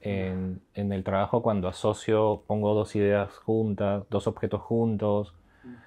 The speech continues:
o te digo que el horizonte puede ser plegado.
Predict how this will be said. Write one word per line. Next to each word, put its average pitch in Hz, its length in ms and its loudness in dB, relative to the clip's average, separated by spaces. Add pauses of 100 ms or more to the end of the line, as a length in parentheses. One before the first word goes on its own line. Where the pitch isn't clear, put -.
(240)
o 104 140 2
te 98 80 4
digo 101 220 6
que 107 60 4
el 98 60 2
horizonte 92 380 0
puede 95 160 2
ser - 160 2
plegado. 98 1000 6